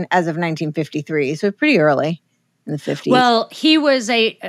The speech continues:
Speaker 2: I don't know if you, um, I assume you were aware of this, but that he was, had, was involved in a psychological experiment at Harvard. He was the youngest person ever to go to Harvard
Speaker 1: Mm-hmm.
Speaker 2: and,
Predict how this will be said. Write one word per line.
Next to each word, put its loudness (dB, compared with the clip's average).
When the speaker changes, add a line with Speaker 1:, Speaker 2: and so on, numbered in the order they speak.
Speaker 2:
I 2
don't 2
know 2
if -4
you, -4
um, -6
I -8
assume -8
you -4
were -4
aware 0
of -4
this, -6
but -2
that 0
he -4
was, -2
had, -6
was -6
involved -2
in -4
a -2
psychological -6
experiment -8
at -4
Harvard. -6
He -10
was -6
the -10
youngest -4
person -8
ever -6
to -8
go -6
to -6
Harvard -6
Speaker 1:
Mm-hmm. 4
Speaker 2:
and, 0